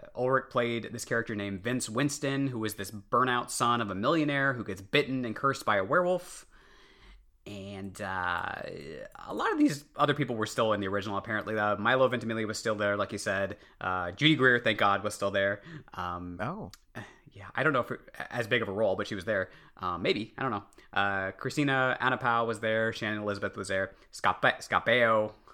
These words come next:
Speaker 1: What the fuck is Scott Baio doing these days?
Speaker 2: Scott Baio was always there, eh? <laughs>
Speaker 1: God. Isn't he, like, a conservative spokesperson at
Speaker 2: He's,
Speaker 1: this point?
Speaker 2: yeah,
Speaker 1: Like,
Speaker 2: he's a
Speaker 1: it's,
Speaker 2: piece of shit. He's a
Speaker 1: oh,
Speaker 2: horrible
Speaker 1: God.
Speaker 2: person. <laughs>
Speaker 1: God.
Speaker 2: But I just love how someone was like, "You know, all this,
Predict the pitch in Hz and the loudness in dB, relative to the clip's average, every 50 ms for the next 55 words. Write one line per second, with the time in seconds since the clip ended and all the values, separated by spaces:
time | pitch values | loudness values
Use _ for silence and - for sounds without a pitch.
0 | - - 117 - - 123 120 113 - - 104 95 - 101 104 95 85 90 85 87 | -18 -12 -12 -4 -2 -2 -2 -2 0 0 0 0 0 -2 -2 -2 -4 -4 -6 -6
1 | 95 87 92 92 92 90 123 123 127 120 - 131 131 156 175 156 123 110 110 104 | -6 -6 -4 -6 0 2 2 2 2 2 0 2 2 4 4 4 4 4 2 4
2 | - 110 143 170 156 117 - - 101 98 95 67 82 107 107 117 127 180 180 - | 4 4 4 4 2 0 0 0 0 0 2 2 2 0 -2 0 0 0 0 0
3 | - - 185 - 123 110 92 95 - - - - - - - - - - - - | 0 -2 -4 0 0 2 2 2 0 0 -4 -8 -6 -8 -10 -10 -8 -10 -10 -4
4 | - - 427 440 440 508 466 403 440 381 - - - 160 143 - 135 104 - - | 2 2 2 2 2 0 2 2 4 6 6 4 4 0 -2 -4 -4 -4 -4 0
5 | - 120 120 120 120 120 117 110 104 101 101 - - - - - 120 113 113 - | 4 4 6 6 6 4 4 4 2 -4 -10 -10 -8 -8 -2 2 2 2 2 2
6 | - - 127 120 120 - 131 123 339 - 120 - - 139 131 127 123 - 349 370 | 0 0 0 0 0 0 2 2 4 2 2 0 0 2 2 4 4 6 6 6
7 | 349 311 330 320 330 - - 330 320 - - 202 - - 226 247 240 185 156 117 | 6 6 6 4 4 4 4 4 4 4 2 0 0 2 4 4 4 4 4 2
8 | - - 135 120 - 190 185 185 196 208 196 190 185 - 196 185 202 202 - 151 | 2 2 2 2 4 4 4 6 6 6 6 4 0 0 0 0 -2 -2 -2 -4
9 | 123 120 156 - - - - 190 - - - 185 196 160 165 165 165 180 185 - | 0 0 0 -2 -2 -4 -4 -4 -4 -4 -4 -4 -4 -2 -2 -4 -6 -6 -8 -8
10 | - - - - - 277 226 - - 190 - - - 202 208 208 233 208 - 185 | -14 -20 -18 -14 -10 -10 -10 -2 0 0 0 4 6 6 6 6 4 0 4 6
11 | 175 185 185 185 165 165 - - - 165 156 156 151 151 147 143 135 131 131 127 | 6 6 8 6 4 4 2 0 2 4 4 4 4 0 0 0 0 0 2 0
12 | 127 120 123 123 117 113 107 - - - - - - - - 190 190 185 180 180 | 0 -2 2 4 4 4 2 0 -8 -18 -20 -20 -20 -8 -4 0 2 4 4 2
13 | - - - 180 196 214 202 196 208 208 202 - - | 2 4 4 6 6 4 4 2 2 2 0 -2 -6